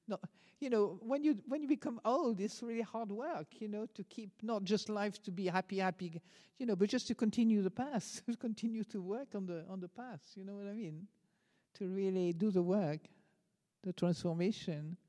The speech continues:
even when you are old, you know, you continue. You don't abandon your body and mind when it, when they need, they need it most, don't they?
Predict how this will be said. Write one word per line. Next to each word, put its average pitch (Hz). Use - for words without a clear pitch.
even 202
when 190
you 180
are 165
old, 175
you 160
know, 190
you 220
continue. 302
You 208
don't 226
abandon 185
your 165
body 180
and 165
mind 196
when 196
it, 185
when 214
they 220
need, 233
they 214
need 247
it -
most, 262
don't 269
they? 160